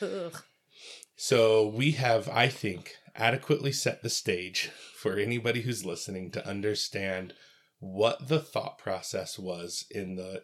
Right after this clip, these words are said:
Speaker 2: eight, mid eighteen hundreds. If you listen to episode one, you'll learn that was when vet schools started. So from the mid eighteen hundreds to the early nineteen hundreds,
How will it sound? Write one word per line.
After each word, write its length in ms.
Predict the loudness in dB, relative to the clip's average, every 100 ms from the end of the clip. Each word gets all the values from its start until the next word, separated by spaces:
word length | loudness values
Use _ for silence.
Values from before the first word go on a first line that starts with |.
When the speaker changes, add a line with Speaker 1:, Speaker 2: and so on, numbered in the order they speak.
| -6
Speaker 2:
eight, 340 | -6 -6 -12 -10
mid 300 | -2 0 0
eighteen 320 | -6 -4 -4
hundreds. 440 | -2 -4 -4 -6 -8
If 120 | -8
you 80 | -6
listen 280 | -4 -4 -4
to 120 | -4
episode 400 | -4 -6 -2 -2
one, 360 | 0 0 0 -6 -12 -18 -4
you'll 160 | -2
learn 180 | -2 -4
that 160 | -6 -8
was 140 | -6
when 180 | -6 -2
vet 180 | -2 -4
schools 320 | -4 -2 -2
started. 440 | 0 0 0 -2 -4 _ _ -14
So 180 | -2 -2
from 200 | 0 -4
the 80 | 0
mid 280 | 2 2 0
eighteen 340 | -4 -4 -4
hundreds 500 | -4 -6 -6 -8 -10 _ _ _ -2
to 260 | 0 0
the 160 | -2 -4
early 440 | 0 4 4 4 2
nineteen 480 | 0 -2 -2 -8 -8
hundreds, 520 | -8 -8 -8 -8